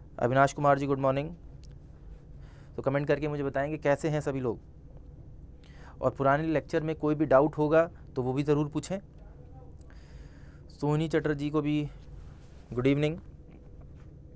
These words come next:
विजय गुप्ता जी भी आ गए हैं, चलिए good evening। तो अभिषेक साहू जी को मैं पूछना चाहूँगा कि अभिषेक साहू जी को अब तो कोई problem नहीं होनी चाहिए, क्योंकि सुबह उनका college रहता था और अब शाम को कोई दिक्कत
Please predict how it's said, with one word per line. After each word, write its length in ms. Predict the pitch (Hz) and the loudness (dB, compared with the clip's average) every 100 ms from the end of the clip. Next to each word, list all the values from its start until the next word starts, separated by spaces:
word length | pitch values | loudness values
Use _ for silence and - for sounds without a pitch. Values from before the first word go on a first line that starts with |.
| - - - - - - - - 127 | -18 -16 -16 -16 -18 -18 -16 -4 4
विजय 180 | 127 | 8
गुप्ता 260 | 147 143 147 | 8 8 8
जी 140 | 147 | 8
भी 80 | 143 | 8
आ 100 | 139 | 6
गए 120 | 135 | 6
हैं, 80 | 139 | 2
चलिए 340 | 143 135 147 151 - - | 2 2 2 0 -4 -6
good 140 | 120 | 0
evening। 360 | 131 135 147 151 - - - - - - - - - - - - - | 2 2 0 -2 -8 -16 -14 -16 -18 -18 -18 -16 -16 -16 -16 -10 0
तो 60 | 131 | 2
अभिषेक 320 | 143 170 180 | 2 0 2
साहू 240 | 165 170 | 2 2
जी 100 | 165 | 2
को 120 | 175 175 | 0 2
मैं 160 | 170 | 0
पूछना 240 | 156 151 156 | -2 -2 0
चाहूँगा 280 | 151 160 165 | 2 2 2
कि 80 | |
अभिषेक 300 | 160 151 156 | 2 2 0
साहू 180 | 151 147 | 0 0
जी 100 | 147 | 0
को 80 | 151 | 2
अब 140 | 147 - | 2 2
तो 60 | 151 | 2
कोई 120 | 151 | 2
problem 260 | 143 135 143 | 0 0 -2
नहीं 240 | 139 156 | 0 2
होनी 200 | 143 139 | 2 0
चाहिए, 260 | 135 135 160 | 0 2 0
क्योंकि 260 | 147 139 | -2 -2
सुबह 180 | 135 131 | 0 0
उनका 200 | 131 131 | 2 2
college 300 | 131 123 131 | 2 2 2
रहता 320 | 123 120 139 135 | 0 0 0 0
था 300 | 135 143 151 - - - 127 | 0 -2 -2 -12 -18 -10 -4
और 120 | 120 | -4
अब 80 | 120 | -4
शाम 300 | 123 123 131 | -2 -2 -2
को 100 | 127 | -4
कोई 180 | 123 117 | -2 -4
दिक्कत 320 | 113 - | -2 -2